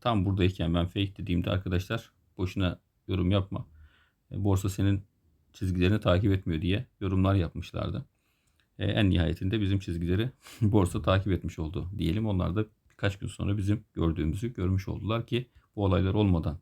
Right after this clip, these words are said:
biz yorumlarımızı yapmış, e, ve olası senaryoları çizmiştik.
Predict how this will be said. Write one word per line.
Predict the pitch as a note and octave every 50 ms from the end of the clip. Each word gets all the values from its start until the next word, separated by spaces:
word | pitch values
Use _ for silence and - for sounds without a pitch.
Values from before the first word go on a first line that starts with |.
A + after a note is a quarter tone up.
| _ _ -
biz | E2+ E2 - - - _ _
yorumlarımızı | - F2+ E2+ E2+ E2 D#2+ D2+ D#2 C#2+ D#2 E2
yapmış, | D#2+ E2 F2 - C#3+ - - - _ _ _ _ _ _ _ _ _ _ _ _ -
e, | G2 F#2 F#2
ve | G2 G2 G2+
olası | F#2+ F#2+ F#2+ F#2 F#2 F#2 - - F2+ F#2 G2
senaryoları | - - G#2 F#2+ F2+ E2+ E2 E2 D#2+ D#2+ F#2+ G#2+
çizmiştik. | - - G2+ G2+ G#2 G2+ G2 - - C3+ - _